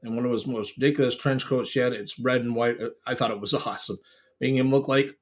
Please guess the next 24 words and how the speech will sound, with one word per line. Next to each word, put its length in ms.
a 60
pseudo 800
candy 460
cane, 400
it 140
says, 320
Bleacher 400
Report 380
says. 400
Uh, 260
they're 140
singing 280
his 320
song 720
and 400
saying 280
that 160
he 180
wants 320
to 80
wrestle 340
Logan 320
Paul 440
at 260